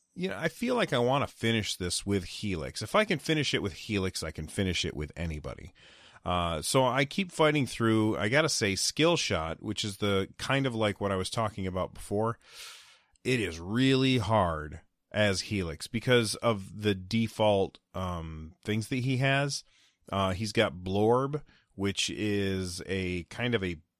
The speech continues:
bouncy, squishy ball that moves across the screen. It doesn't really move in a way that's very conducive to hitting those multiple targets as you go.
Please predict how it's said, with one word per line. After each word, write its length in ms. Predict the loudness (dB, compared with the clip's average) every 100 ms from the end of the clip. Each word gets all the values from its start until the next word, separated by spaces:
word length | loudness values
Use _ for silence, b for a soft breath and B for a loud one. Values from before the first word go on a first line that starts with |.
| _ _
bouncy, 720 | 0 0 0 -2 -2 0 0
squishy 1080 | 0 0 -2 -2 -2 0 0 -2 -2 -2 -4 -6 _ _
ball 600 | -12 0 2 4 4 2
that 160 | 0 -2
moves 260 | -2 -2
across 360 | -4 -2 -2 -2
the 100 | -4
screen. 560 | -4 -4 -4 -4 -4 -6 B B B -8
It 160 | 0
doesn't 260 | 2 2 2
really 320 | 4 6 6
move 440 | 6 6 4 2
in 120 | 0 0
a 60 |
way 260 | 2 2 2
that's 200 | -2 -4
very 280 | -2 0 -2
conducive 760 | -6 -4 -2 -2 -2 -4 -4
to 240 | -6 -6 -6
hitting 500 | -2 0 0 -2 -6
those 440 | -6 -4 -2 -4
multiple 440 | -2 -2 -2 -8 -8
targets 500 | -4 -4 -4 -8 -8
as 140 | -10
you 80 | -6
go. 280 | -6 -6